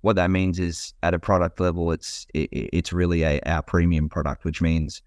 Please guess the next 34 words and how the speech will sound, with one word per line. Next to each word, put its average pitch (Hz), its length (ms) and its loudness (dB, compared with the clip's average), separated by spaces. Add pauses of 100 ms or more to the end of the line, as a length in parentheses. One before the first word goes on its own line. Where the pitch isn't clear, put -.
(520)
you 80 80 -2
know, 82 140 0
residential 95 640 2
assets 78 640 -4
or 80 160 -2
really 85 300 0
standard 80 540 -2
commercial 80 520 0
assets 78 440 -4
like 73 180 -4
a 90 60 -4
shop - 320 -2
front, 78 280 -4 (540)
for 85 120 0
example, 80 720 0
um, 76 220 0
we 90 140 2
always 90 320 0
require 82 600 -2
a, 76 180 -2 (220)
a, - 140 -4
a - 100 -4
full 101 260 -4
valuation. 101 680 2 (140)
So 78 400 0
what 85 160 -2
it - 200 -20
means 85 220 -2
is 85 80 -4
we 87 120 0
wouldn't 85 280 0
use 82 260 0
our 80 160 2
internal, 80 600 -2